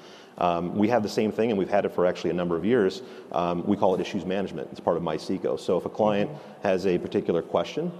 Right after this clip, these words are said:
Speaker 1: or challenge with their shipment, they can raise an issue right within MySeco,
Speaker 2: Mm-hmm.
Speaker 1: and it allows them to have, again, an embedded conversation around that particular transaction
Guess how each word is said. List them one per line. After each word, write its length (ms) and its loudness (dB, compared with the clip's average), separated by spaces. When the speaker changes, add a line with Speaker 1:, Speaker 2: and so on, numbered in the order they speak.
Speaker 1:
or 220 2
challenge 380 -2
with 120 -2
their 120 0
shipment, 360 -4
they 100 2
can 120 2
raise 200 4
an 80 0
issue 420 0
right 160 4
within 440 2
MySeco, 560 0
Speaker 2:
Mm-hmm. 400 -12
Speaker 1:
and 340 2
it 80 2
allows 340 4
them 220 2
to 80 0
have, 500 0
again, 300 -2
an 140 -4
embedded 420 0
conversation 840 0
around 420 0
that 180 -2
particular 400 -2
transaction 680 -2